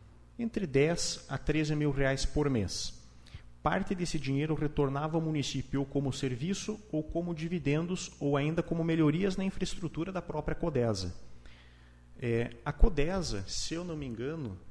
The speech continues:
ela foi constituída com um capital de em torno de vinte mil reais. Quando ela foi dissolvida, ela já tinha um capital entre patrimônio, bens, ah, acima de quatrocentos mil reais, se eu não estou enganado. Durante o período em que a Codesa,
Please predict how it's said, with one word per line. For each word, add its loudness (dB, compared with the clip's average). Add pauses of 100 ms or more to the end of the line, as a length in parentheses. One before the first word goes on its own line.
ela -4
foi 0
constituída 0
com -4
um -4
capital -2
de -6
em -6
torno -4
de -6
vinte -6
mil -4
reais. -6 (500)
Quando -8
ela -4
foi -6
dissolvida, -6
ela -6
já -6
tinha -10
um -8
capital -6 (200)
entre -2 (380)
patrimônio, 0
bens, 0 (480)
ah, -2
acima 2
de -6
quatrocentos -6
mil -2
reais, -4
se -6
eu -4
não -2
estou -2
enganado. -4 (680)
Durante 0
o -12
período 0
em -2
que -2
a -2
Codesa, -2